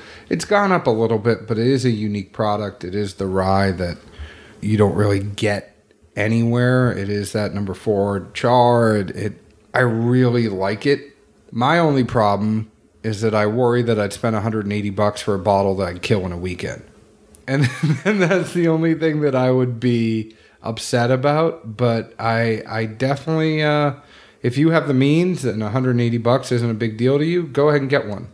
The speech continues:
I, I, I'm with you, Zeke. I think this one is gonna open up even more. I know we've only had it open for the weekend, but I really am interested as where this goes. I think it's thick, and,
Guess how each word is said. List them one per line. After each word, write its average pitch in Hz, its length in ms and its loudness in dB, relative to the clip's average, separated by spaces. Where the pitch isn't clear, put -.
I, 127 340 -2
I, 123 160 -2
I'm 131 260 0
with 139 200 0
you, 156 160 2
Zeke. 135 440 0
I 127 80 2
think 147 220 2
this 139 180 2
one 131 160 4
is 120 140 4
gonna 117 240 0
open 120 300 0
up 120 180 -2
even 107 280 -2
more. 104 380 -2
I 120 60 0
know 110 140 0
we've 110 200 -2
only 110 280 -2
had 107 160 -2
it - 100 -6
open 110 320 -4
for 117 120 -4
the 101 100 -2
weekend, 135 520 0
but 117 200 2
I 117 60 6
really 113 520 2
am 107 100 2
interested 113 460 -2
as 104 180 -2
where 107 220 0
this 98 240 -6
goes. 110 480 -2
I 104 80 -2
think 123 240 -2
it's 107 160 -10
thick, 135 500 0
and, 107 220 -2